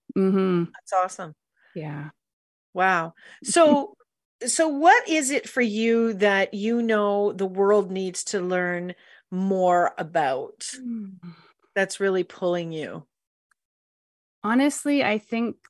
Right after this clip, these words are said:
Speaker 1: the world needs to learn more about themselves and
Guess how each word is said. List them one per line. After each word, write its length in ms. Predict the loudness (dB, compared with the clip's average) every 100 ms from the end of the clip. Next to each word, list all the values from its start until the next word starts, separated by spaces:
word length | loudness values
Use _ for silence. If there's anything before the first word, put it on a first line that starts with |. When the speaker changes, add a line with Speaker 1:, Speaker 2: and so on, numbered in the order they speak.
| -6
Speaker 1:
the 100 | -2
world 300 | 2 2 2
needs 260 | 0 -2 -4
to 120 | -4
learn 200 | -2 0
more 160 | 0
about 300 | 0 -2 -2
themselves 920 | -6 -8 -4 -2 0 0 -2 -6 -20 _ _ _ _ _ -4
and 580 | 0 2 2 2 0